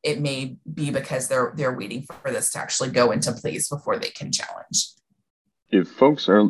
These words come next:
Speaker 2: interested in learning more about the family glitch final rule, how can they learn more?
Speaker 1: Well, Dan, they can join us next week on October twentieth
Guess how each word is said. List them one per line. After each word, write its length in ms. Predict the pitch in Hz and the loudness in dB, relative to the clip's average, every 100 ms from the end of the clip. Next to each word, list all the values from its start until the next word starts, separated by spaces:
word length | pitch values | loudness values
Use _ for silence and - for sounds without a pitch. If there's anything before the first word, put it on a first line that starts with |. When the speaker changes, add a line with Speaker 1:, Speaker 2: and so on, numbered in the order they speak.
| - | 4
Speaker 2:
interested 480 | 101 - - 69 - | 0 0 2 2 2
in 160 | 73 | 0
learning 320 | 71 67 65 | 0 0 0
more 240 | - 147 151 | 4 4 4
about 300 | 67 69 73 | 0 -4 -4
the 100 | - | -6
family 400 | - 76 76 71 | -2 0 0 0
glitch 360 | - 78 - | 0 0 0
final 340 | - 62 71 64 | -2 0 2 0
rule, 440 | 65 69 60 - - | 0 2 0 -2 -14
how 260 | - 151 | 0 0
can 260 | 175 - 123 | 2 6 8
they 120 | 113 | 8
learn 480 | 113 80 73 76 90 - - | 8 4 2 0 -2 -6 0
more? 300 | 139 - - _ _ _ _ | 0 0 -4 _ _ _ _
Speaker 1:
Well, 240 | 285 349 - | 2 2 2
Dan, 240 | 233 233 220 | 2 2 0
they 220 | 156 165 | -2 0
can 160 | 185 254 | 2 4
join 220 | 208 180 | 4 2
us 180 | 180 - | 0 -2
next 260 | 147 - - | -4 -4 -4
week 300 | 226 202 - | -4 -4 -2
on 280 | 160 147 147 | 2 4 2
October 480 | 139 143 - 147 139 | 0 -2 -2 -2 -2
twentieth 380 | - 127 165 | -2 -6 -4